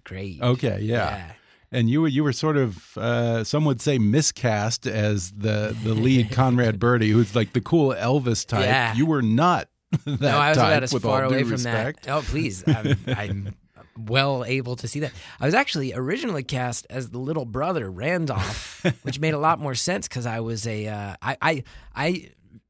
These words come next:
Speaker 1: sort of tragically did not go through puberty until, like, tail end of my junior year of high school. I was the
Speaker 2: <laughs>
Speaker 1: tiny little late bloomer kid, and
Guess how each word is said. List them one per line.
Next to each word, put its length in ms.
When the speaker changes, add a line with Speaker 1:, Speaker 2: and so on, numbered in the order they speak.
Speaker 1:
sort 240
of 80
tragically 520
did 340
not 240
go 160
through 160
puberty 420
until, 420
like, 220
tail 340
end 180
of 80
my 140
junior 300
year 160
of 80
high 140
school. 180
I 100
was 220
the 340
Speaker 2:
<laughs> 60
Speaker 1:
tiny 380
little 240
late 260
bloomer 320
kid, 340
and 140